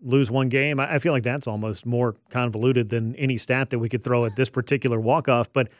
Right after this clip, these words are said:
what's really sad about where I've arrived in my baseball experience is that when you gave me the stat about, uh, Oscar Gonzalez having the latest walk-off home run to clinch a postseason round, that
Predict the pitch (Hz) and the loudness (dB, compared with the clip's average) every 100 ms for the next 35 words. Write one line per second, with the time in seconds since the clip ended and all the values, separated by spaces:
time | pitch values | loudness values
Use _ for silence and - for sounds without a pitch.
0 | _ _ - 202 - 175 277 240 - 175 | _ _ -4 -2 -2 0 0 0 -2 0
1 | 156 131 123 131 135 143 147 127 117 139 | 2 4 4 4 4 6 6 4 0 2
2 | 131 131 127 123 127 120 123 123 120 120 | 4 4 4 2 2 0 2 2 0 0
3 | 120 131 123 117 - 139 127 117 110 123 | 0 2 2 0 2 2 4 2 0 0
4 | - 127 - - - 151 196 170 123 160 | 2 2 0 -14 -2 0 4 4 4 2
5 | 170 139 117 - 123 117 123 117 127 123 | 2 2 0 -2 0 0 0 2 2 2
6 | - _ _ - 120 117 131 131 - 120 | -2 _ _ -4 0 0 2 0 2 2
7 | 120 117 120 120 - 123 120 120 110 123 | 2 2 2 2 2 2 2 0 2 2
8 | 120 - 120 127 127 127 - - - - | 2 0 2 4 4 2 0 -18 -16 -2
9 | 117 131 131 131 123 131 127 123 127 120 | 2 4 4 4 4 4 4 4 4 2
10 | 117 131 123 120 127 127 - 131 120 120 | 2 2 2 0 2 2 2 2 2 2
11 | 120 127 127 123 117 | 2 2 2 2 2